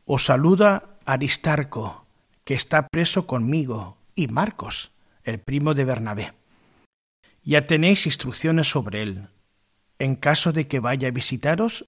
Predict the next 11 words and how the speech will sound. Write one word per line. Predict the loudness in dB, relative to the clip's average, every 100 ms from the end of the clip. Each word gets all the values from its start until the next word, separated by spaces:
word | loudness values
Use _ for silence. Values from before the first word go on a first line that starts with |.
| _
recibidlo". | -8 -8 -6 -6 -6 -8 -14 -18 _ _ _ _ _ -8
Colosenses | -4 -2 0 2 2 2 0 -2 -10 _ _ _
cuatro | 0 0 0 -6
diez. | -4 -6 -8 -18 _ _ _ _ _ _ _ _
También | -4 0 2
tenemos | 4 4 6 4 2
otro | -2 -2 0
dato | 0 0 -2
referido | -2 -2 0 0 2
a | 2
Marcos | 2 0 -2 -6 -8 -10 -16